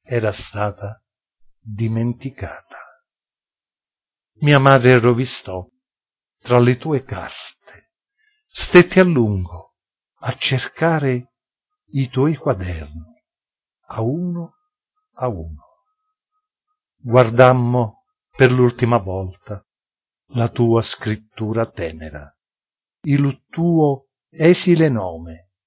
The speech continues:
scritto dalla tua piccola mano. Furono legati con un nastro bianco i tuoi quaderni, che avevamo dimenticati.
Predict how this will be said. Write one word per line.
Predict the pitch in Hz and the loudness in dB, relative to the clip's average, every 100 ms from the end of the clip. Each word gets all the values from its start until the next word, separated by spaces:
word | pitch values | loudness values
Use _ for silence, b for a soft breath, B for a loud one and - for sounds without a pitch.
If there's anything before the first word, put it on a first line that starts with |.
| _ _ _ | _ _ _
scritto | - - - - 113 113 - - 98 92 _ _ _ _ _ _ | -10 -8 -8 -4 -2 -2 -4 -16 -16 -16 _ _ _ _ _ _
dalla | 120 107 107 101 104 | -10 -4 -2 -2 -4
tua | - 104 101 98 95 - _ _ _ | -6 -10 -8 -8 -10 -16 _ _ _
piccola | - 98 _ - 101 104 | -20 -20 _ -16 -10 -8
mano. | 95 87 78 - _ _ _ _ _ _ _ _ _ _ _ _ _ _ _ | -8 -12 -14 -18 _ _ _ _ _ _ _ _ _ _ _ _ _ _ _
Furono | - - 143 131 127 | -18 -2 2 4 6
legati | 127 120 117 117 107 98 - _ _ _ _ _ _ | 6 6 4 2 -4 -8 -12 _ _ _ _ _ _
con | - 117 | -6 -2
un | 120 123 | 2 4
nastro | 123 131 - - 123 | 4 2 0 -4 -2
bianco | 110 104 87 87 85 - _ | -2 -6 -6 -10 -12 -18 _
i | _ 110 | _ -2
tuoi | 123 110 | 0 0
quaderni, | 101 90 78 71 76 73 _ _ _ _ _ _ _ | -2 -6 -8 -12 -18 -20 _ _ _ _ _ _ _
che | - 120 | -2 0
avevamo | 104 107 101 104 98 | 2 -2 -4 -6 -8
dimenticati. | 104 98 95 101 - - - - | -8 -10 -10 -12 -14 -16 -18 -20